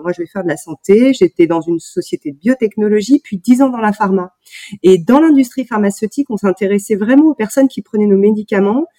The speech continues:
Comme je travaillais sur des maladies graves, chroniques, euh, le V I H, la maladie de Crohn, eh ben, j'ai vu que justement, ces pratiques-là, elles étaient importantes pour la qualité de vie et très complémentaires, en fait, euh, d'un suivi médical.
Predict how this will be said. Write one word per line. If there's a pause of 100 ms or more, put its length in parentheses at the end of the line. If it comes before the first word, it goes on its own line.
(220)
Comme
je
travaillais
sur
des
maladies
graves,
chroniques,
euh,
le
V
I
H,
la
maladie
de
Crohn,
eh
ben,
j'ai
vu (380)
que
justement,
ces
pratiques-là,
elles
étaient
importantes
pour
la
qualité
de
vie
et
très
complémentaires,
en
fait, (540)
euh,
d'un
suivi
médical.